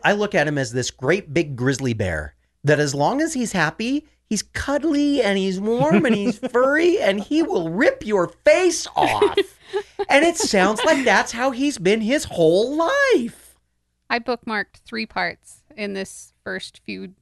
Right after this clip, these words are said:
Speaker 3: like, the first twenty some odd chapters we've read, and they are all about Amos.
Speaker 2: <laughs>
Speaker 3: I don't think actually any of them are actually anything he says, but it is all about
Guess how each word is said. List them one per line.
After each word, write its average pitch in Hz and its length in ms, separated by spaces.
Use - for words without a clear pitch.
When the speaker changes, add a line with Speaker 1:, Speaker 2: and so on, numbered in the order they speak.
Speaker 3:
like, - 180
the 196 80
first - 280
twenty 180 400
some 190 140
odd 175 100
chapters 180 420
we've 185 160
read, 170 200
and 185 180
they 180 140
are 180 160
all 170 480
about 190 560
Amos. 170 400
Speaker 2:
<laughs> - 40
Speaker 3:
I 220 140
don't 277 160
think 254 280
actually 190 440
any 185 280
of 202 100
them 202 300
are 185 120
actually 185 380
anything 180 240
he 175 160
says, 165 580
but 226 120
it 208 140
is 214 160
all 190 400
about 185 540